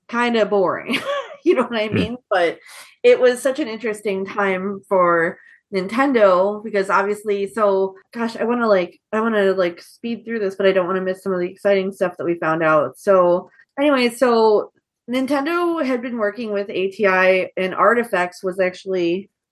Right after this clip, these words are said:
Speaker 1: a company that had been an earlier version of what became A T I. And so there was about, from what I've understood, there's about a thirty-person team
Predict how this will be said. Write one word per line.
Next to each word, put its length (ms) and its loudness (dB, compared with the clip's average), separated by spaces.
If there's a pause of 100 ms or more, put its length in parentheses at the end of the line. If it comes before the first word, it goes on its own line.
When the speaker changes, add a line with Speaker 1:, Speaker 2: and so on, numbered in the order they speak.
(120)
Speaker 1:
a 40 -8
company 400 -2
that 160 2
had 200 0
been 520 -4 (460)
an 120 -6
earlier 420 4
version 420 -2
of 140 -8
what 140 -2
became 340 -8
A 140 -4
T 200 -4
I. 400 0 (240)
And 520 0
so 340 4
there 120 2
was 160 0
about, 440 0 (220)
from 160 -6
what 120 -4
I've 160 -2
understood, 500 0
there's 200 -2
about 240 -4
a 40 -8
thirty-person 720 -4
team 460 -6